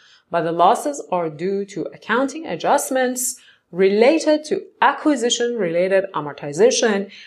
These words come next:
and increase in R and D. The company has a good balance sheet with more cash than current liabilities. It generates free cash flow,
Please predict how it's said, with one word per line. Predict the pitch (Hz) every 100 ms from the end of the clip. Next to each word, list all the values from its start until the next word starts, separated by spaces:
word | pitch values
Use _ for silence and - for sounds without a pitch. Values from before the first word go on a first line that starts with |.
| _
and | -
increase | 190 185 - 214 220
in | 170 -
R | - 143 147
and | 151
D. | 147 196 - - _ _ _ _
The | 175
company | 175 196 190 185 160
has | - 151 147
a | 156
good | 147 226 311 -
balance | - - - -
sheet | - 185 180 - _ _ _
with | - 262
more | 262 294 339
cash | 339 - 233 294 311
than | - 170 156
current | - 165 170 165
liabilities. | - - 170 190 151 - - - - - -
It | - 147 _
generates | - 196 226 220 156 - -
free | - _ - 156
cash | - - - -
flow, | - 185 185 190 185 185